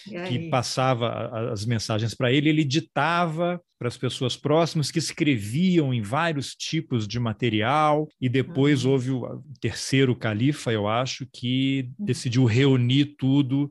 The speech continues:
Speaker 2: num, num livro pra poder isso não se perder, porque era muita coisa oral também, né? As pessoas começaram a se espalhar, e aí começava a haver interpretações diferentes, as pessoas ficavam memorizando, né,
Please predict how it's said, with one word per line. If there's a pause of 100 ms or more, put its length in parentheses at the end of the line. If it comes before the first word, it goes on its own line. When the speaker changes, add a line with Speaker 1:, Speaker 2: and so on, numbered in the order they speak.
(120)
Speaker 2:
num,
num
livro (360)
pra
poder
isso
não
se
perder,
porque
era
muita
coisa
oral
também,
né?
As
pessoas
começaram
a
se
espalhar, (260)
e
aí
começava
a
haver
interpretações
diferentes,
as
pessoas
ficavam
memorizando,
né,